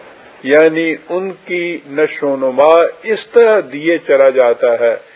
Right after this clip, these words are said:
کہ وہ اپنے نقطۂ آغاز سے بتدریج ارتقائی مراحل طے کرتی ہوئی اختتام، نقطۂ تکمیل تک جا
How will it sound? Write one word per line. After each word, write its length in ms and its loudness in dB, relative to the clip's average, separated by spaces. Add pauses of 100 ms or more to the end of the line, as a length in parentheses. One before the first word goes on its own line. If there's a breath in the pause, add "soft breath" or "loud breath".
(220 soft breath)
کہ 100 -4 (100)
وہ 120 0 (480)
اپنے 340 -4
نقطۂ 640 0 (140)
آغاز 500 0 (140)
سے 120 -4 (240)
بتدریج 840 0 (460 soft breath)
ارتقائی 760 -2 (240)
مراحل 500 2 (200)
طے 200 0 (200)
کرتی 420 -2
ہوئی 340 -10 (500 soft breath)
اختتام، 640 0 (200)
نقطۂ 500 4 (160)
تکمیل 560 -2
تک 300 -6
جا 160 0